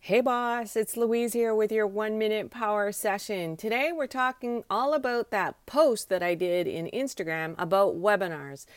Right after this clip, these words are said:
And what we put off will never get done. There are so many <laughs> comments that they want to do an actual webinar, but they all said someday. So today is someday. Let's start first by creating your outline.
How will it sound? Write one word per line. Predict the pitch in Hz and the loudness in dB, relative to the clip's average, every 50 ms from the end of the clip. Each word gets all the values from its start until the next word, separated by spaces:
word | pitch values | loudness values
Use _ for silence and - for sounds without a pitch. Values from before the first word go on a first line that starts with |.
| - - - - - - | -20 -20 -20 -20 -14 -8
And | 165 165 170 170 165 165 165 156 156 156 | -6 -4 -4 -2 -2 -4 -4 -4 -4 0
what | 165 208 294 - - | 4 4 4 4 4
we | 339 339 | 0 0
put | - - 349 339 311 | 0 0 0 2 2
off | 285 277 269 269 269 262 - - | 2 2 2 0 0 -2 -6 -8
will | - 175 180 175 | -4 0 0 2
never | 170 165 165 165 170 175 185 208 214 233 | 2 0 -2 -2 0 0 0 0 2 2
get | 226 233 233 220 | 0 0 0 -2
done. | 220 185 160 147 143 139 143 151 147 | -2 -4 -4 -4 -6 -8 -10 -6 0
There | 175 196 208 202 | 2 4 4 4
are | 190 185 | 4 2
so | - - - - - - 262 294 330 | 0 -4 -8 -8 -6 -4 -2 0 0
many | 339 359 359 349 | 2 2 0 0
<laughs> | |
comments | - - 226 - - 214 202 190 190 180 - - - - - - - _ | -2 -2 0 0 2 2 2 0 0 -2 -4 -10 -14 -18 -20 -20 -6 _
that | - 185 170 160 - - 165 160 | 2 4 4 4 2 0 2 4
they | 170 165 160 | 4 4 4
want | 156 151 151 147 143 165 196 226 262 311 | 4 0 -2 -2 0 2 2 2 2 2
to | 311 277 | 0 0
do | 208 175 175 180 165 160 156 151 147 151 160 - - - _ _ - | 0 2 4 4 4 6 4 4 4 2 0 -4 -12 -20 _ _ -8
an | - 170 - | -8 -4 -2
actual | - 170 170 165 - - 180 165 156 156 151 | 0 0 0 -2 -4 -6 -4 -2 -2 0 2
webinar, | 156 156 147 147 151 147 143 139 143 147 151 147 | 4 4 4 2 0 -2 -2 -2 -2 -2 -4 -2
but | - 175 170 - | -2 -2 0 2
they | 170 160 | 0 0
all | - - 185 214 240 269 | 2 4 6 6 6 4
said | 262 - 208 180 170 170 156 - | 4 2 4 4 4 4 2 0
someday. | - - 240 254 247 226 190 156 123 92 80 - - _ _ - - - | -4 -2 0 0 2 2 2 2 0 0 -2 -6 -10 _ _ -20 -20 -18
So | - - 226 220 | -6 -2 0 0
today | 220 - 240 262 311 349 330 277 247 233 233 233 233 - - | 0 0 2 2 2 2 2 2 0 0 0 -2 -6 -6 -6
is | 277 277 - | -6 -4 -4
someday. | 359 359 349 302 233 185 147 139 - - - _ _ - | -4 -6 -4 -4 -2 -2 -2 -2 -4 -6 -12 _ _ 0
Let's | 185 202 277 - - - | 2 2 2 2 0 -6
start | - - - 262 233 202 185 185 185 - _ _ _ _ - | -6 -2 2 4 6 6 6 6 4 2 _ _ _ _ -4
first | - 330 330 262 226 226 - - | 2 6 6 6 6 6 2 0
by | 220 202 | 0 0
creating | 190 - - 214 202 196 190 190 190 | 0 0 2 2 4 4 2 2 0
your | 180 175 - - | 0 0 0 2
outline. | - 196 196 - - 160 143 131 - - - | 4 4 4 2 0 -2 -6 -6 -6 -10 -14